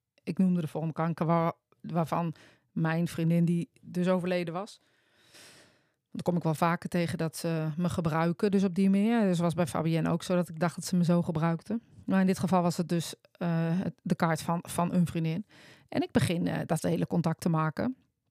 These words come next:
Ze had de pionroos zelf gefotografeerd op de, op de kaart. Klopte.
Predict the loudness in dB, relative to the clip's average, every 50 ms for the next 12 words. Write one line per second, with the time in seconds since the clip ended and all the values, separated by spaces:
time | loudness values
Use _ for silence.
0 | _ _ _ _ _ _ _ _ _ -16 -12 -8 -6 -4 -4 2 4 6 6 6
1 | 6 6 4 4 2 0 0 -2 -4 -4 -4 -4 -4 -2 0 0 0 0 0 -4
2 | -4 -2 0 0 0 0 -2 -2 -8 -12 -6 -6 -4 -2 -2 -2 -2 -4 -6 -8
3 | _ _ _ _ _ _ _ _ _ _ _ _ _ _ _ _ _ _ -18 -4
4 | _ 0 2 2 0 -2 -6 -14 -10 -2 -2 -2 -2 -2 -12 -12